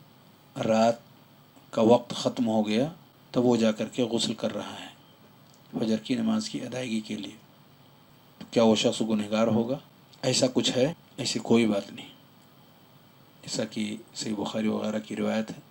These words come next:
नबी करीम सल्लल्लाहु अलैहि वसल्लम के हवाले से कि आपके ऊपर गुस्ल जनाबत का मामला होता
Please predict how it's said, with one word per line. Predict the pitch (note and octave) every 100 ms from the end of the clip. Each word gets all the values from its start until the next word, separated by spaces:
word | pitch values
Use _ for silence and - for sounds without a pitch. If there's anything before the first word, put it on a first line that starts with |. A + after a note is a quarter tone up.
| - - _ - - - - - -
नबी | G#2+ G#2+
करीम | A2+ A2+
सल्लल्लाहु | A2
अलैहि | G#2
वसल्लम | A2+ A2+ A2
के | A2
हवाले | G#2 A2 A2
से | G#2+ B2 - - - - - - - - - - - - _ _ _ - _ _ _ - _ _ -
कि | - C#3
आपके | B2+ C3 -
ऊपर | A2+ A2 B2+ A#2 - - - - - - - - - - - - - _ - - - _ - _ -
गुस्ल | A2+ A2 - A#2 A2
जनाबत | G#2+ G#2+ G#2+ A2
का | - A2
मामला | G#2 G#2 G#2+ G#2+
होता | G2+ G#2 -